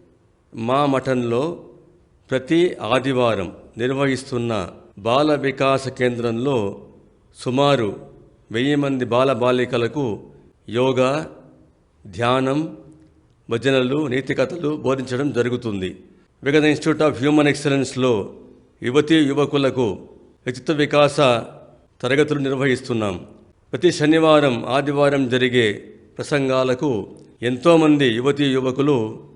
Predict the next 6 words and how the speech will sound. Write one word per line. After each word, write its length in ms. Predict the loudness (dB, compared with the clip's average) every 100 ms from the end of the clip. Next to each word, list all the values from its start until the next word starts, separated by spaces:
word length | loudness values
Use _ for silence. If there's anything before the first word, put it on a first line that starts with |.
| -4
హాజరవుతున్నారు. 800 | 0 2 2 2 0 -2 -4 -6 -16 -20 _ -2
అయితే 600 | 0 2 2 2 -4 -12 -20 -20 _ _ _ _ -4
మఠం 200 | 0 2
నిర్వహిస్తున్న 640 | 4 4 4 2 0 0
ఈ 220 | 0 -2
కార్యక్రమాల్లో 1080 | 2 2 2 2 2 2 2 2 2 0 -8